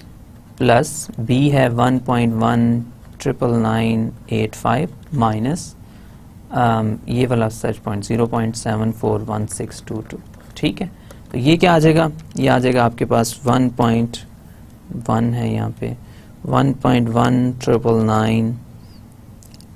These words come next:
एट फ़ाइव माइनस ज़ीरो पॉइंट सेवन फ़ोर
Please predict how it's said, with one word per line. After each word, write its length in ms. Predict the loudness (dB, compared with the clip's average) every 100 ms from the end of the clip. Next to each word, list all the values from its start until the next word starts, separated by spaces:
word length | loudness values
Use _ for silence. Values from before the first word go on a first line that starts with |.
| -20 -4
एट 220 | 0 0
फ़ाइव 360 | -2 -2 0 -2 -6 -18 -16 -6
माइनस 640 | 0 0 2 0 -2 -8 -14 -20 -20 -20 -10
ज़ीरो 240 | -2 0 0
पॉइंट 420 | 0 0 -2 -6 -16 -10
सेवन 480 | -6 -2 0 0
फ़ोर 460 | -2 -2 0 0 -2